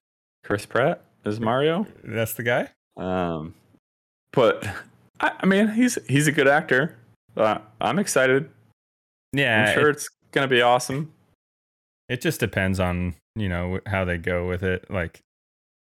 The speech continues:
Speaker 2: i-, if he's gonna be the high-pitched Mario that he is in, like, the games,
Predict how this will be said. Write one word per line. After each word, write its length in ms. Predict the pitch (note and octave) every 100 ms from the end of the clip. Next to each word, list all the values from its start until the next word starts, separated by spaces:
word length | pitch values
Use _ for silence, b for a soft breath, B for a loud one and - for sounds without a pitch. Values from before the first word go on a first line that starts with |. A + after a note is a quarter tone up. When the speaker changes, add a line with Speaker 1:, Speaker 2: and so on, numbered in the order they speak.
| _ _ _ _ -
Speaker 2:
i-, 80 | A2+ -
if 160 | G#2 -
he's 240 | A2+ G#2
gonna 220 | C#3+ C#3
be 100 | C3+
the 140 | A2+ F2
high-pitched 760 | G#2 A2 - - A#2 - -
Mario 560 | B2+ B2+ C3 C3+ C3+ B2+
that 160 | A2+
he 220 | G#2+ A2+
is 240 | A2+ A#2 A2+
in, 100 | G2+
like, 200 | G2 F#2+
the 60 |
games, 680 | F#2+ F2+ F2 G2+ B2 C3+